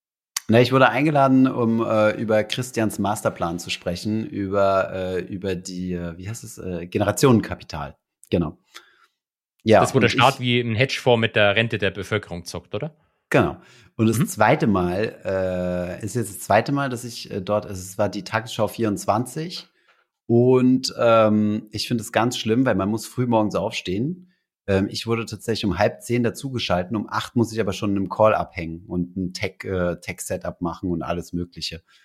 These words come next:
Speaker 1: Und es ist irgendwie nicht so meine Zeit für Interviews. Da bin ich eigentlich eher so der Moment, wo ich langsam mit meinem Kaffee einmal durch unser Asana-Bot und meine Mails durchgehe und gucken, was ich so im Terminplan habe.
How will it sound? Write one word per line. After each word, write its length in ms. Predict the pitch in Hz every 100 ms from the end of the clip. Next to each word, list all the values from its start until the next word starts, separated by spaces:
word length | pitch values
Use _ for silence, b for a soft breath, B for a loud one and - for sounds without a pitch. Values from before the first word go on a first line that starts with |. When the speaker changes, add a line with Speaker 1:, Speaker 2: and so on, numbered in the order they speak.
| b b -
Speaker 1:
Und 200 | 92 90
es 80 | 90
ist 100 | -
irgendwie 240 | 117 143
nicht 140 | 147 147
so 80 |
meine 240 | 135 123 123
Zeit 320 | - 104 -
für 140 | -
Interviews. 580 | 87 85 87 80 82 -
Da 80 | 95
bin 160 | 95 117
ich 120 | 101
eigentlich 180 | 107 107
eher 100 | 104
so 100 | 107
der 120 | 104
Moment, 360 | 104 101 107
wo 80 | 104
ich 140 | 95 92
langsam 340 | 98 101 104
mit 140 | 98
meinem 220 | 98 92 90
Kaffee 380 | 104 95 110
einmal 280 | 82 95 95
durch 240 | 90 92 104
unser 240 | 90 85
Asana-Bot 680 | 87 87 101 95 92 90 -
und 100 | 90
meine 180 | 82 85
Mails 320 | 85 92 -
durchgehe 440 | 95 87 - 87
und 120 | 82
gucken, 260 | 87 - 95
was 180 | 87 -
ich 100 | -
so 80 | 85
im 80 | 82
Terminplan 520 | 87 87 87 73
habe. 100 | 73